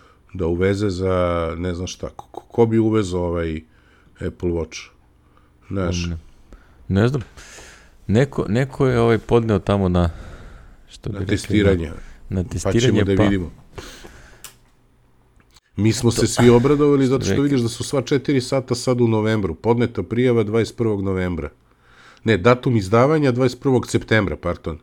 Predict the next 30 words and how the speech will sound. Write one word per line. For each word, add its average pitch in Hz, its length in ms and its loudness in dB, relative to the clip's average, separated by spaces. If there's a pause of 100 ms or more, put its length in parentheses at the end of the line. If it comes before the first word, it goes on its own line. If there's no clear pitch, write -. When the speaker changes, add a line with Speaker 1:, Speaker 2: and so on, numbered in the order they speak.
(720)
Speaker 1:
Dvadeset 107 320 0
prvog 117 260 2
septembra 117 720 2
Speaker 2:
Da. 95 120 2
Speaker 1:
dve 110 180 0
hiljade 110 260 0
sedamnaeste. 95 720 -4
Speaker 2:
Do 98 140 4
dvadeset 98 340 4
prvog 107 180 4
Speaker 1:
I, 98 40 4
Speaker 2:
novembra. 98 380 4 (480)
Speaker 1:
ovaj, 90 540 -2
t-, - 300 -20 (640)
Speaker 2:
Dve 104 200 4
godine 131 220 8
Speaker 1:
da. 117 60 6
Speaker 2:
i 104 40 4
dva 107 200 6
meseca. - 380 0 (220)
Hm, 117 80 -2 (220)
svašta. - 360 -8 (100)
Speaker 1:
Tako 92 400 -2
da, 101 180 0
ono, 95 220 0 (100)
eto, 92 280 -6 (200)
to 107 220 -2
Speaker 2:
<laughs> - 60 -20
A, 143 80 -10
dobro. 98 240 4